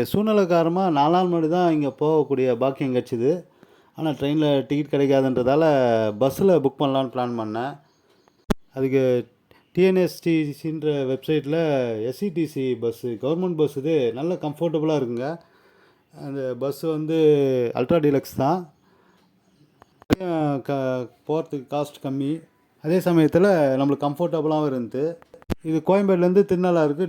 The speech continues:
டெய்லி ட்ரிப் இருக்குது. அதுக்காக ஆன்லைனில் புக் பண்ணிட்டேன். புக் பண்ணிட்டு கோயம்பேட்டிலே பஸ் எந்த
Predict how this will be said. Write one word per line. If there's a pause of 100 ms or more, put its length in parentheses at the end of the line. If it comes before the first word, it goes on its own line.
டெய்லி (600)
ட்ரிப்
இருக்குது. (260)
அதுக்காக (140)
ஆன்லைனில்
புக்
பண்ணிட்டேன். (180)
புக்
பண்ணிட்டு (720)
கோயம்பேட்டிலே (340)
பஸ்
எந்த